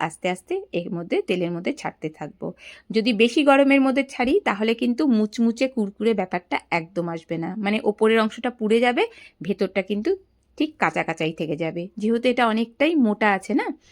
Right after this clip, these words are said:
তো এভাবে আমরা কিছুক্ষণ ছেড়ে দেব। মোটামুটি একদম কম আঁচে, মানে, ফ্লেমটাকে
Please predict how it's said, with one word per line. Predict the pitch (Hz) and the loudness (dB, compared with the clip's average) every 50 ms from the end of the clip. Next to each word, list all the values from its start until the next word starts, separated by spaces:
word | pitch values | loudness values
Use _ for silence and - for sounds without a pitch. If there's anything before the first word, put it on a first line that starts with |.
| _ _ _ _ - | _ _ _ _ -8
তো | - - - | -8 0 4
এভাবে | 208 226 240 269 277 277 320 311 | 4 6 6 6 4 4 6 6
আমরা | 294 285 269 262 269 | 6 8 8 6 6
কিছুক্ষণ | 269 - 226 220 247 240 - - 277 254 | 4 2 -4 -2 -4 -6 -2 0 0 0
ছেড়ে | 247 - 185 160 160 160 | 0 -2 -2 -2 -2 -2
দেব। | 156 139 - - - - - - - - 311 - - | -4 -4 -4 -6 -8 -10 -12 -16 -16 -16 -14 -8 -2
মোটামুটি | 214 240 247 254 269 269 277 285 269 320 302 - - | -2 0 2 2 4 4 4 4 4 0 -2 0 0
একদম | 226 240 233 233 - _ _ - 320 330 330 330 _ - | 0 0 -2 -4 -10 _ _ 0 0 0 0 -2 _ -2
কম | - 220 226 240 254 269 269 - - | 2 6 6 6 6 6 4 0 0
আঁচে, | - 175 180 - - - 240 294 440 480 - _ _ _ _ _ _ _ _ _ - | -2 -2 -2 -2 -4 -4 -2 -2 -2 -2 -6 _ _ _ _ _ _ _ _ _ -6
মানে, | 185 190 190 185 190 | -4 -2 -2 -2 0
ফ্লেমটাকে | - 214 208 214 208 233 226 - | 0 2 2 2 0 -2 -2 -2